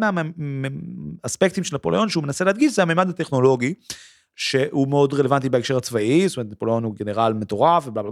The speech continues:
בלה, אבל הוא גם מלך התותחים, אחי. הוא אוהב את הפאקינג קנונס, הוא יודע לעבוד עם הקנונס,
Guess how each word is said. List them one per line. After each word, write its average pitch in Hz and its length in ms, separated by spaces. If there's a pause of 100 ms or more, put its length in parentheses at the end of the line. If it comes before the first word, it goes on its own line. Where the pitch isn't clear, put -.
בלה, 302 60 (380)
אבל 113 140
הוא 220 140
גם 170 140
מלך 170 260
התותחים, - 540
אחי. 104 220 (600)
הוא 165 160
אוהב 202 120
את - 80
הפאקינג 180 440
קנונס, 165 580 (360)
הוא 220 200
יודע 196 300
לעבוד 165 280
עם 165 100
הקנונס, 131 600